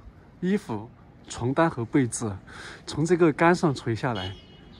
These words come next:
就像瀑布一样，真是奇观啊！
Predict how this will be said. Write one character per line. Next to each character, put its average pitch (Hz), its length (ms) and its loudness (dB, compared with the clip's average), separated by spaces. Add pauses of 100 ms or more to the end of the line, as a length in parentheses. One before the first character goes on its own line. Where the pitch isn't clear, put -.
(720)
就 202 120 4
像 165 220 2
瀑 202 220 2
布 160 140 0
一 113 140 0
样， 117 160 -4 (640)
真 180 180 4
是 156 180 -4
奇 - 320 -6
观 123 180 0
啊！ 107 160 -4